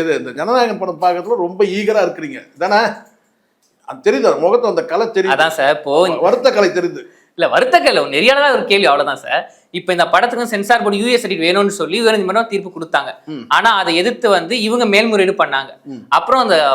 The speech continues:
Speaker 2: ப்ரொடக்ஷன் கம்பெனி என்ன பண்ணாங்கன்னா, இல்ல எங்களுக்கு வந்து சென்சார் போர்டு வந்து, அ, சர்டிஃபிகேட் கொடுத்தாகணும்னு சொல்லி உச்சநீதிமன்றத்துக்கு போகும்போது, இல்ல நீங்க உயர்நீதிமன்றத்திலே பாத்துக்கோன்னு சொல்லியிருக்காங்க.
Speaker 1: ஆமா.
Speaker 2: இப்படி வந்து ஒண்ணு, அ, ஒண்ணு மாத்தி ஒண்ணு பந்து ஆடிட்டு இருக்காங்க. இந்த
Speaker 1: அப்படிலாம்
Speaker 2: படம் எப்ப
Speaker 1: கிடையாது.
Speaker 2: ரிலீஸ்
Speaker 1: அப்படி
Speaker 2: ஆகும்?
Speaker 1: கிடையாது, பந்து கிடையாது. நல்லா இருங்க. சென்சார் போர்டு அப்பீல் போறாங்க சார்.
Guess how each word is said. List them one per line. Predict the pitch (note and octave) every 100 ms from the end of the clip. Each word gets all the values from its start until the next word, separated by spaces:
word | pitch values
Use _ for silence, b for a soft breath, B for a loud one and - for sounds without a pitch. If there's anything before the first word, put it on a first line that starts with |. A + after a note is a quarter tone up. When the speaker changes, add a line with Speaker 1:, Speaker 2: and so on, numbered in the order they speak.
| C3
Speaker 2:
ப்ரொடக்ஷன் | F#3+ A3+ C4+ C#4+
கம்பெனி | A#3 F#3+
என்ன | F3
பண்ணாங்கன்னா, | E3+ D#3 D3 A#3+ D#4+ F#3+
இல்ல | A3 G#3
எங்களுக்கு | G3+ F#3+
வந்து | A3+ F#3+
சென்சார் | F3+ G#3+ E3+
போர்டு | E3 D#3
வந்து, | F3+ B3+ D3+
அ, | C3 C3
சர்டிஃபிகேட் | D#3+ F3 F3
கொடுத்தாகணும்னு | F3+ F#3 D3+ D3 C#3
சொல்லி | C3 C#3+ C4+ - b - G#3+
உச்சநீதிமன்றத்துக்கு | F4 F4 D#4+ C#4 B3+ G3+ -
போகும்போது, | G3+ G3+ F#3 E3+ A3 - - B B F#3+
இல்ல | A3 G#3+
நீங்க | G3 F#3
உயர்நீதிமன்றத்திலே | C4+ C4+ G#3+ F#3+ G#3+ F#3
பாத்துக்கோன்னு | F3 F3 F3+ D#3+
சொல்லியிருக்காங்க. | C#3 C3+ B2+ B2
Speaker 1:
ஆமா. | D3 A#2 E3
Speaker 2:
இப்படி | F3 F#3+
வந்து | A3 A#3 G#3
ஒண்ணு, | A#3+ B3 D3+
அ, | D#3 E3+
ஒண்ணு | A#3 B3+
மாத்தி | A#3 A3
ஒண்ணு | A3+ F3
பந்து | G#3+ G#3+
ஆடிட்டு | F#3+ F#3 E3
இருக்காங்க. | C#3 C3
இந்த | G#3 F#3
Speaker 1:
அப்படிலாம் | F#3+
Speaker 2:
படம் | B3+ A#3+
எப்ப | -
Speaker 1:
கிடையாது. | D4 F3+
Speaker 2:
ரிலீஸ் | G3 E3
Speaker 1:
அப்படி | F3
Speaker 2:
ஆகும்? | G3
Speaker 1:
கிடையாது, | E3+ - D3
பந்து | G#3 G#3+
கிடையாது. | D#3 A#2 G#2+
நல்லா | B2+ F#3
இருங்க. | C#3+ G#2+ -
சென்சார் | D#3+ - A#3+ A#3 G3
போர்டு | F#3+ G#3
அப்பீல் | - F#3 C#3+ C3+
போறாங்க | A2+ -
சார். | -